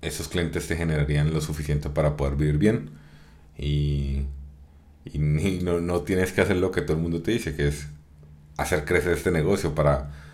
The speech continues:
volverte un, un, una referencia del mercado. ¿Por qué? Porque, eh, más hace que la vida se te complique, ¿no? Entonces, digamos,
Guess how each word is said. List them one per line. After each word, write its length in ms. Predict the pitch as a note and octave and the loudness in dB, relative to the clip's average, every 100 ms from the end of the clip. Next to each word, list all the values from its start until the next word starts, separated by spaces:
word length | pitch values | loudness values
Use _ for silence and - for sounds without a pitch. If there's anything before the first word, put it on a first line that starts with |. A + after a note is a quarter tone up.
| - - | -20 -10
volverte 600 | - D#2 D#2 D2+ D2 E2 E2 | -2 0 2 0 0 0 0
un, 640 | E2+ E2+ E2+ E2 D#2+ D#2+ - - - - - - - - | 0 0 0 0 -2 -6 -12 -20 -20 -20 -20 -20 -20 -18
un, 480 | - D#2 D#2+ D2+ D2 - - - - - - - - - - - | -6 -4 -2 -2 -4 -10 -18 -20 -20 -20 -20 -20 -20 -20 -20 -14
una 220 | D#2+ E2 E2 | -6 -4 -2
referencia 580 | F2 E2+ D2+ D2+ D2+ | 0 2 4 4 2
del 80 | E2 | 2
mercado. 560 | E2+ - G#2+ F2 F#2 - - - | 0 4 6 6 2 -6 -18 -8
¿Por 140 | - | 0
qué? 120 | - C#3+ | 6 6
Porque, 520 | G2+ D#2 F2+ D#2 D2+ - - - - - | 6 4 4 4 2 -8 -16 -20 -16 -4
eh, 440 | D#2+ D#2+ D#2 - | -2 0 -2 -4
más 540 | - G#2+ D#3+ - - - - - - - - - | 2 6 6 4 -6 -12 -16 -20 -20 -20 -20 -6
hace 240 | D#2+ - | -4 -4
que 120 | - F#2+ | 2 4
la 100 | D#2+ | 4
vida 240 | D#2+ E2 | 4 2
se 80 | D#2+ | 0
te 140 | E2 | -4
complique, 480 | D2+ D#2 D2+ G#2+ - | -2 -2 0 -2 0
¿no? 160 | D#2+ F2+ | -2 -2
Entonces, 340 | D2 D2+ E2+ | -2 0 0
digamos, 480 | D2+ D#2 D#2+ F2 | 0 0 0 -2